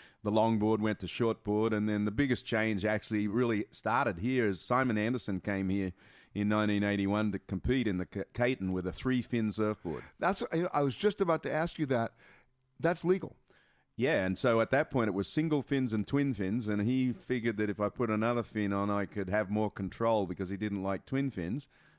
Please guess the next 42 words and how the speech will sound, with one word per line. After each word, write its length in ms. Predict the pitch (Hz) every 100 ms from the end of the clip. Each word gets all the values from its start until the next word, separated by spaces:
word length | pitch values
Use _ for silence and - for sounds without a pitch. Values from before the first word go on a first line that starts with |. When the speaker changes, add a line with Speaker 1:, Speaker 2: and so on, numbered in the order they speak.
| -
Speaker 1:
And 100 | 101
he, 240 | 110 117 -
at 140 | 107 - -
January 520 | 123 135 143 139 131
nineteen 340 | 123 123 120
eighty-one, 400 | 117 117 110 113
he 100 | 107
paddled 400 | 101 113 107 104
out 200 | 107 104
here, 160 | 107 107
and 100 | 101
everyone 300 | 101 101 95
thought 180 | 107 98
he 80 | 95
was 160 | 90
crazy. 520 | - 104 104 85 87 - - - - -
By 100 | 107
the 120 | 113
end 140 | 123 123
of 100 | 113
that 200 | 113 110
year, 260 | 110 113
he 140 | 101 104
had 100 | 98
won 240 | 104 104
two 160 | 95 113
of 60 |
the 80 | 98
biggest 320 | 98 104 95
tournaments 480 | - 107 101 98 -
in 140 | 101 92
the 80 |
world, 360 | 92 107 98 95
and 160 | 92 85
from 200 | 101 101
then 180 | 101
on, 220 | 104 101 92
we've 120 | 92
all 240 | 95 98
ridden 220 | 95 95
the 80 | 90
thrusters. 500 | 90 101 98 73 71